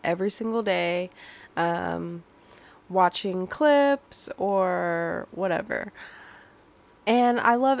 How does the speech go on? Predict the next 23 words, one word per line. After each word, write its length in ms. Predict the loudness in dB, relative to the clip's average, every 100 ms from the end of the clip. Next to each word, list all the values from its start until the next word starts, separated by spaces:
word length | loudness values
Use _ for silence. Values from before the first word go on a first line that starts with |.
| 0
everybody 680 | -2 0 2 2 2 0
on 280 | 0 0 0
the 80 | -4
show, 460 | -2 0 2 2
and 140 | 0 -2
I 80 | -6
think 640 | -4 -4 -4 -8 -14 -20 _ _
they're 180 | 0 2
all 320 | 4 4 4
really 540 | 2 -2 0 -2 -4 -10 -16
great 300 | 0 2 4
women 320 | 0 -2 -2
who 240 | -4 -2 -2
have 260 | -2 -2
lived 560 | -4 -4 -4 -6 -10 -18 _ _ -20 -4
diverse 680 | 2 2 2 -2 -2 -4 -6
lives 1160 | -6 0 2 4 4 2 0 -4 -12 -12 -14 -20 _ -4
in, 500 | 0 0 0 -4 -8
for 140 | -6 -2
the 80 | 0
most 260 | 0 0
part. 300 | 2 2 2 -6 -20 -20 -20 -18
But 440 | 2 8 8 8